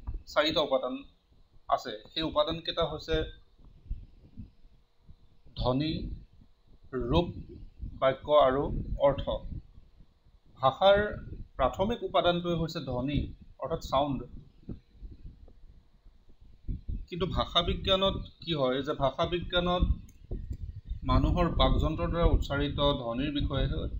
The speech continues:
উচ্চাৰণ কৰা হয়। চাউণ্ড বুলি ক'লে আমি কি বুজো? যে চাউণ্ড বুলি ক'লে আচলতে মানুহৰ মুখৰ পৰা নিৰ্গত হোৱা চাউণ্ডো হ'ব পাৰে বা সি বহিৰ্জগতৰ বিভিন্ন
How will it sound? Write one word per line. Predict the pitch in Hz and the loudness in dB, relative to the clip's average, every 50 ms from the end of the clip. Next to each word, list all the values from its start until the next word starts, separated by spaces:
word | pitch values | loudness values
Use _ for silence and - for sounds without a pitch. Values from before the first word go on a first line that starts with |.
| - - - - - - - - | -4 -4 -4 -8 -10 -10 -6 -4
উচ্চাৰণ | 135 - - 139 - - 139 | -2 0 2 2 2 2 2
কৰা | 131 127 123 117 | 4 4 4 4
হয়। | 113 117 - - - | 4 2 2 2 0
চাউণ্ড | - - 135 139 156 175 185 | 0 2 4 4 4 4 4
বুলি | 185 185 190 190 | 2 2 2 2
ক'লে | - 175 170 170 | 2 4 4 2
আমি | 170 165 165 | 2 0 -2
কি | - - - | -4 -2 -2
বুজো? | - 131 110 113 113 113 | 0 0 0 -2 -4 -4
যে | 123 131 127 | -4 -4 -2
চাউণ্ড | - 135 139 151 165 180 | -2 -2 -2 -2 -2 -4
বুলি | 170 143 170 175 | -2 -2 -2 0
ক'লে | 175 175 170 | 0 0 0
আচলতে | 170 165 165 165 165 170 | -2 -2 -2 -4 -4 -2
মানুহৰ | 170 143 135 131 135 139 143 139 151 156 156 160 165 165 165 - - - - - - - - - - | -2 0 0 0 0 0 -2 -2 -2 -2 0 0 0 -2 -4 -8 -4 -2 -2 -2 -2 -4 -8 -8 -4
মুখৰ | - - 127 127 - 160 160 160 160 | -2 -2 -2 0 0 0 0 2 2
পৰা | 175 170 165 | 2 2 2
নিৰ্গত | 160 156 151 139 127 156 151 151 | 4 2 2 0 -2 -4 -4 -2
হোৱা | 160 156 139 151 160 160 160 165 165 - - - - - - - - | -4 -4 -2 -2 0 2 2 2 2 0 -4 -10 -16 -14 -10 -6 -2
চাউণ্ডো | - 143 143 147 151 160 160 | 0 2 4 4 4 4 4
হ'ব | 160 147 156 151 - | 4 2 2 2 2
পাৰে | - 160 160 156 | 2 0 0 0
বা | 151 160 | 2 2
সি | 156 - - 170 175 | 2 2 0 0 -2
বহিৰ্জগতৰ | 170 175 139 135 147 160 156 165 156 165 - - 175 175 | 0 0 0 0 0 -2 -2 -2 -2 0 0 0 0 -2
বিভিন্ন | 165 151 143 131 131 - 151 156 160 165 | -2 -4 -4 -6 -4 -2 0 0 2 2